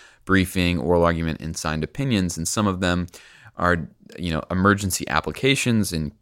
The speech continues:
contentious cases, and, and they're orders that, you know, are handed down in the, in the wee hours of the night,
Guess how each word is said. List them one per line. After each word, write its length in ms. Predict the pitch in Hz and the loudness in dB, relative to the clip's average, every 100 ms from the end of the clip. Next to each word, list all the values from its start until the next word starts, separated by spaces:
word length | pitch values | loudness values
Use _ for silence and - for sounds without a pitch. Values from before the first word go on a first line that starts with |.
| - | -10
contentious 520 | 87 82 87 80 - | -10 -6 -6 -6 -8
cases, 460 | - 120 113 95 92 | -2 -2 0 -2 -2
and, 220 | 76 71 | -6 -6
and 180 | 82 76 | -8 -4
they're 240 | 76 76 - - - _ | -2 -4 -6 -18 -20 _
orders 500 | 107 113 104 98 95 | 4 6 6 4 2
that, 300 | 85 80 - _ | 0 0 -2 _
you 100 | 90 | -6
know, 100 | 82 | -4
are 60 | 78 | -2
handed 320 | 104 101 92 | 0 0 2
down 400 | 95 92 92 90 | 2 2 0 -2
in 260 | - 82 80 | -6 -8 -6
the, 180 | 78 - | -8 -8
in 100 | 85 | -6
the 80 | 80 | -4
wee 280 | 85 107 | 2 4
hours 440 | 90 85 87 90 95 | 6 6 4 2 -2
of 120 | 76 | -8
the 80 | 78 | -4
night, 400 | 82 92 92 | 2 2 2